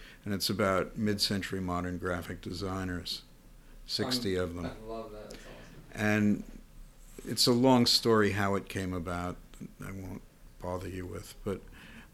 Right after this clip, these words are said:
Speaker 1: um, we're trying to figure out how to get it out into the world. But I'm, at the moment, writing a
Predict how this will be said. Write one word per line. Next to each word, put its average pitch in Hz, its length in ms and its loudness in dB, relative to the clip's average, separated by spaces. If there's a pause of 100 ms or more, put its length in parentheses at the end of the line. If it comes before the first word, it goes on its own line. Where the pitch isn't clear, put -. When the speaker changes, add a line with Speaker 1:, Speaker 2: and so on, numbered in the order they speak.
(100)
Speaker 1:
um, 98 840 0 (680)
we're 104 300 0 (160)
trying 104 240 2
to 90 80 0
figure 95 420 0
out 92 280 0 (1120)
how 101 440 -2 (440)
to 107 80 -4
get 92 260 0
it 87 80 -2
out 90 240 0
into 90 260 -8
the 101 100 -8
world. 87 500 -4 (1040)
But 104 140 4
I'm, 107 580 4 (720)
at - 200 -2
the 123 60 4
moment, 117 420 8
writing 107 440 6
a 95 260 0